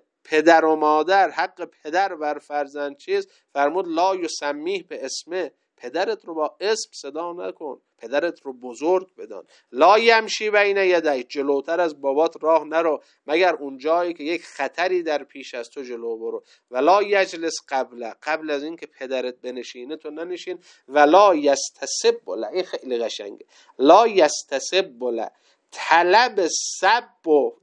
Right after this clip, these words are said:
دشنام نکن برای پدرت. کاری نکن مردم به پدرت ناسزا بگن.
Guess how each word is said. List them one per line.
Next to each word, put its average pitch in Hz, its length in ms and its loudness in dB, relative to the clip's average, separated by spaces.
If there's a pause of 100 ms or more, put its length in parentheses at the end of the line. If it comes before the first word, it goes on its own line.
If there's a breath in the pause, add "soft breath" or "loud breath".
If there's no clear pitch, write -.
دشنام 180 680 0
نکن 160 300 -4
برای 120 420 -4
پدرت. 110 480 -10 (720)
کاری 185 320 6
نکن 185 280 -4
مردم 139 440 -4
به 131 80 -6
پدرت 123 460 -6
ناسزا 113 520 -14
بگن. 113 260 -16